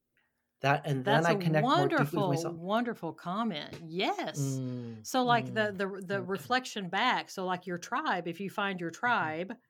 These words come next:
Speaker 1: Mm-hmm.
Speaker 2: then they're gonna reflect back, and you're gonna, they're gonna give you
Speaker 1: Yes.
Speaker 2: strength to accept. It reminds me, Brené
Speaker 1: Mm-hmm.
Speaker 2: Brown, I was listening to her one time, and I've got several of her books.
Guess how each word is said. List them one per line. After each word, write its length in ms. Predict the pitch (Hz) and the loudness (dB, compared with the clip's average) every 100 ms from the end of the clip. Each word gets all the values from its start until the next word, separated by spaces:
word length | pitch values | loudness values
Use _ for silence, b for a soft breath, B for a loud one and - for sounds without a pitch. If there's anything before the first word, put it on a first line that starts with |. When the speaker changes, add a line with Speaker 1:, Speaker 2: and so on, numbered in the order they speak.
| - | -18
Speaker 1:
Mm-hmm. 200 | 107 135 139 _ _ _ - | -12 -10 -12 _ _ _ -8
Speaker 2:
then 320 | 165 208 196 | -2 0 2
they're 140 | 214 | 2
gonna 160 | 233 220 | 0 -2
reflect 460 | 190 - 208 202 _ | -4 -2 -2 -2 _
back, 340 | 180 165 147 | 0 0 -4
and 100 | 170 | -6
you're 140 | 180 180 | -4 -2
gonna, 220 | 196 202 | -4 -4
they're 160 | 196 | -4
gonna 180 | 202 202 | -2 -2
give 140 | 202 180 | -2 -4
you 60 | |
Speaker 1:
Yes. 80 | 175 | -6
Speaker 2:
strength 500 | - - 226 190 175 | -6 -2 -2 -2 -8
to 160 | - 175 | -8 -6
accept. 420 | 175 - 240 - B B - | -6 -2 -2 -2 B B -4
It 120 | 240 | 0
reminds 380 | 254 302 415 - | 2 0 -2 -2
me, 100 | 226 | -2
Brené 460 | 185 175 214 247 | -4 0 2 4
Speaker 1:
Mm-hmm. 80 | 302 | 2
Speaker 2:
Brown, 280 | 247 233 208 | 2 2 2
I 60 | |
was 140 | 190 180 | 0 -2
listening 260 | 202 220 | -4 -2
to 80 | 190 | -2
her 100 | 185 | 0
one 160 | 190 196 | 0 -2
time, 220 | 196 185 | 0 0
and 100 | 175 | 0
I've 200 | 196 226 | 0 2
got 220 | 196 - | 0 -4
several 280 | - 190 170 | -4 -2 -2
of 100 | 160 | -4
her 100 | - | -6
books. 520 | 147 208 175 156 - | -2 0 0 -4 -12